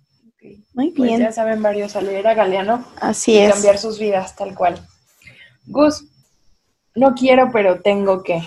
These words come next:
Speaker 1: <laughs>
Speaker 2: Así es.
Speaker 1: Tenemos que despedirnos por esta ocasión y a mí me gustaría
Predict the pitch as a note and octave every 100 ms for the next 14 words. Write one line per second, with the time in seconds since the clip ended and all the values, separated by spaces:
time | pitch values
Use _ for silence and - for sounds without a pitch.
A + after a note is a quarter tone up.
0 | - - - - - - E4 D#4+ C4+ -
1 | A3+ - A#3 G#3+ G#3 - - - - -
2 | B3+ C#4 C#4+ B3+ A#3 - A3+ A3+ A#3+ C4
3 | - - G#3+ A3 A#3+ A#3+ A3 - A#3+ D4
4 | F4+ - _ _ _ A3+ G#3+ G#3 G#3 G#3
5 | G#3 F#3+ - A3 A#3+ C4 B3+ A3+ G#3 G#3+
6 | A3 A3+ A3+